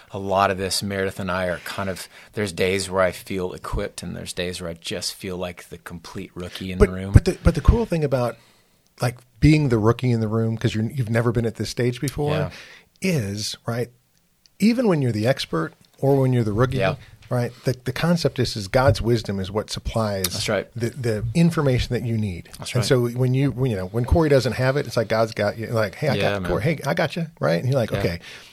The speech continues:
Speaker 2: But e-, even when you feel like, "Okay, I've been here, I've done that, you know, I'm on my third kid,"
Speaker 1: Sure.
Speaker 2: right? And so, and, and the, and the concept is sometimes we rely too much on
Speaker 1: Yeah.
Speaker 2: our own experience. And,
Speaker 1: Yeah.
Speaker 2: and the cool thing is, is each one of your kids is vastly different
Speaker 1: Oh,
Speaker 2: than the
Speaker 1: yeah.
Speaker 2: other one.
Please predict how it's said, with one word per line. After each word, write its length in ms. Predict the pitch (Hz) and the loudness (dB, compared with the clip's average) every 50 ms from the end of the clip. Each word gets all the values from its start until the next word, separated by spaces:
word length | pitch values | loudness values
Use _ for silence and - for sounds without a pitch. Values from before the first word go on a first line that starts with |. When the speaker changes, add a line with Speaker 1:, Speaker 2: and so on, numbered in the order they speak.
| - - _ _ - | -20 -20 _ _ -2
Speaker 2:
But 100 | 135 131 | 0 2
e-, 180 | 147 156 156 - | 2 0 0 -2
even 240 | 160 156 160 175 170 | -4 -2 -2 0 0
when 140 | 156 143 131 | 0 0 -2
you 100 | 110 95 | -2 -4
feel 360 | - - - 180 214 233 208 | -8 -12 -6 -4 -2 -2 0
like, 260 | 165 117 107 101 - | 2 2 2 2 0
"Okay, 240 | 127 160 - 117 95 | -2 -2 -2 -2 -2
I've 180 | 92 95 123 - | -2 -4 0 4
been 160 | - 139 135 | 4 4 4
here, 200 | 120 120 139 135 | 4 2 2 2
I've 140 | 127 113 98 | 2 2 2
done 240 | - 123 127 131 127 | 2 2 2 2 0
that, 260 | 123 123 123 123 - | 0 0 0 0 0
you 80 | 131 127 | 0 0
know, 80 | 127 117 | 0 2
I'm 80 | 120 | 2
on 120 | 127 120 120 | 2 2 0
my 100 | 113 107 | 0 -2
third 340 | - - 131 127 127 120 123 | 0 2 2 4 4 2 0
kid," 340 | - - 127 123 123 123 120 120 | 0 2 2 4 4 4 2 4
Speaker 1:
Sure. 120 | 123 123 | 4 6
Speaker 2:
right? 100 | 123 127 | 6 4
And 100 | - 123 | 2 0
so, 80 | - - 143 - - - - - - - | -4 -6 -8 -10 -12 -18 -20 -14 -4 2
and, 80 | 143 147 | 4 4
and 200 | 147 - 151 143 | 4 4 4 2
the, 60 | 135 127 127 - | 2 0 0 0
and 120 | 131 120 | -2 -2
the 40 | 117 - | 0 0
concept 320 | 160 180 170 - 131 - | 0 0 0 -2 -4 -6
is 100 | 123 - | -6 -2
sometimes 340 | - 139 127 139 139 127 107 | -2 0 0 2 2 0 0
we 100 | 113 117 | 0 0
rely 360 | 117 117 113 110 113 110 107 | 0 0 0 0 0 0 0
too 200 | - - - 135 | 0 -2 -2 0
much 300 | 110 117 180 220 - - | 0 2 0 0 -2 -4
on 380 | - - 92 85 85 85 85 85 - - | -10 -10 -10 -8 -8 -10 -10 -12 -10 -8
Speaker 1:
Yeah. 240 | - 107 98 95 85 - - | -6 -4 -4 -4 -4 -4 -2
Speaker 2:
our 180 | 104 92 - | -2 0 2
own 160 | 123 165 220 - | 2 2 2 2
experience. 560 | - - - - 107 104 104 101 95 - - | 0 -4 -4 -4 -4 -4 -4 -4 -4 -4 -2
And, 160 | 135 135 123 | -2 -2 -2
Speaker 1:
Yeah. 60 | 92 147 | -2 -4
Speaker 2:
and 80 | 127 113 | -4 0
the 40 | |
cool 280 | - - - 294 302 254 | 2 2 4 4 2 0
thing 200 | - 123 117 117 | 0 -2 -2 -2
is, 180 | 113 110 101 107 | -2 -4 -4 -4
is 160 | 101 95 - - | -6 -6 -2 0
each 240 | 185 220 - - | 2 2 2 2
one 160 | - 151 143 156 | -2 -2 -2 -2
of 40 | 135 | -2
your 120 | 120 107 | -2 -4
kids 500 | - - 131 127 123 104 101 107 107 - - _ _ - | -2 -4 -4 -2 -2 -2 -4 -8 -10 -14 -16 _ _ -6
is 180 | 147 120 104 | -6 -6 -6
vastly 720 | 107 104 98 110 107 127 160 170 - - - 170 185 185 | -6 -8 -6 -4 -4 -2 -2 -2 -4 -4 -4 -2 -2 -2
different 440 | 151 127 180 190 190 - 131 123 117 | -2 -2 -2 -4 -2 -2 -4 -4 -2
Speaker 1:
Oh, 40 | 101 | 0
Speaker 2:
than 140 | 143 147 139 | 0 0 2
the 60 | 123 | 2
Speaker 1:
yeah. 80 | 151 190 | 0 0
Speaker 2:
other 160 | 220 202 107 | 0 -2 -4
one. 240 | 80 - - - | -6 -10 -14 -18